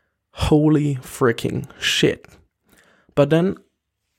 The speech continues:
I stumbled into the interview. <laughs> He didn't even realize that I just woke up ten minutes ago.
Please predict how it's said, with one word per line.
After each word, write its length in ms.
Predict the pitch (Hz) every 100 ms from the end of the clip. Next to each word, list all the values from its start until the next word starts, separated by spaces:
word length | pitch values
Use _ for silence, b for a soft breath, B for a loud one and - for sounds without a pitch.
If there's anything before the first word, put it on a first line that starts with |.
| - _ -
I 80 |
stumbled 340 | 170 - 190 185
into 160 | 180
the 120 | 156 147
interview. 440 | 151 120 110 107
<laughs> 500 | - - - - -
He 200 | 120 -
didn't 260 | 139 143 143
even 180 | 120 120
realize 460 | 117 120 110 110
that 100 | 113
I 80 | 110
just 240 | 110 110 120
woke 200 | 113 117
up 120 | -
ten 140 | 117
minutes 220 | 131 143 -
ago. 340 | 147 147 147